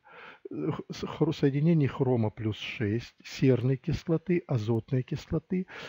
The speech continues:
и соединений трехвалентного железа. Это как раз, ну, вот, объем, который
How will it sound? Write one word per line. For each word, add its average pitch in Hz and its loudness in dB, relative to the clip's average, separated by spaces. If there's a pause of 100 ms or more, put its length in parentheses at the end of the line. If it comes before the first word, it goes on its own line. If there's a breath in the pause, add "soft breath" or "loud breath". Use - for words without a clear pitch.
и 214 6
соединений 170 6
трехвалентного 135 2
железа. 90 -6 (580 loud breath)
Это 175 2
как 160 2
раз, 208 2
ну, 147 4
вот, 113 0 (240)
объем, 180 2
который 151 0